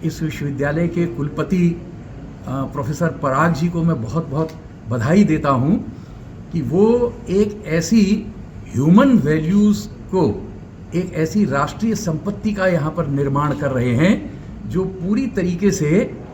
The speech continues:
अ, अपने क्षेत्र में विशेषज्ञ होते हुए अपनी मातृभाषा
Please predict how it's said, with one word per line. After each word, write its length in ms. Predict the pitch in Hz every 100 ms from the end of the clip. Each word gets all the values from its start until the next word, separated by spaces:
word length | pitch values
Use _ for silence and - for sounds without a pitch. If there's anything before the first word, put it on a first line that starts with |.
| - - - 120
अ, 280 | 135 135 - -
अपने 380 | - - 208 208
क्षेत्र 540 | - - 170 208 214
में 180 | 214 226
विशेषज्ञ 680 | 180 160 170 156 185 175 190
होते 440 | 113 143 151 180
हुए 420 | 139 147 113 - - - - - - - - - - - -
अपनी 540 | 139 - 170 180 170 - - - - - -
मातृभाषा 1120 | 104 123 226 185 156 160 165 196 202 220 -